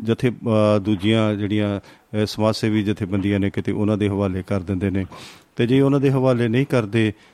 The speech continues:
ਤੇ ਕਈ ਵਾਰੀ ਲੜਾਈ ਝਗੜਾ ਕਰਕੇ ਉਹਨਾਂ ਨੂੰ ਮੌਤ ਦੇ ਘਾਟ ਵੀ ਉਤਾਰ ਦਿੰਦੇ ਨੇ। ਅ, ਸੋ, ਅ, ਜਿਹੜੀ ਇਹ ਅੱਜ ਦੀ ਇੱਕ ਘਟਨਾ ਹੈ ਜਿਹੜੀ ਤੁਹਾਡੇ ਕੋਲ ਤੁਸੀਂ ਉਹ ਸਾਂਝੀ ਕਰਨੀ ਜ਼ਰੂਰ ਚਾਹੋਗੇ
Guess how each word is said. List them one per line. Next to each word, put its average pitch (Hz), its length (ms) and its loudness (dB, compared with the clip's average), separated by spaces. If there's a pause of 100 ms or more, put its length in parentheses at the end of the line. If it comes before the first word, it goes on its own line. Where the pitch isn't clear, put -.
(200)
ਤੇ 117 160 2
ਕਈ 123 200 2
ਵਾਰੀ 123 160 0
ਲੜਾਈ 110 320 2
ਝਗੜਾ 101 320 -2
ਕਰਕੇ 98 320 -6
ਉਹਨਾਂ 98 120 0
ਨੂੰ 95 100 -2
ਮੌਤ 95 200 -2
ਦੇ 92 220 -6
ਘਾਟ 98 180 -4
ਵੀ 92 140 -8
ਉਤਾਰ 98 220 -4
ਦਿੰਦੇ 92 280 -6
ਨੇ। 92 180 -4 (480)
ਅ, - 20 2
ਸੋ, 139 400 2 (260)
ਅ, - 20 2
ਜਿਹੜੀ 113 340 -2
ਇਹ 113 160 2 (240)
ਅੱਜ 107 160 -2
ਦੀ 104 360 -2
ਇੱਕ 101 500 -2 (120)
ਘਟਨਾ 104 320 0
ਹੈ 101 240 0 (360)
ਜਿਹੜੀ 104 180 -2
ਤੁਹਾਡੇ 98 380 -2
ਕੋਲ 92 560 -6
ਤੁਸੀਂ 95 400 -8
ਉਹ 98 160 -6
ਸਾਂਝੀ 98 320 -4
ਕਰਨੀ 104 280 0
ਜ਼ਰੂਰ 110 260 2
ਚਾਹੋਗੇ 123 540 2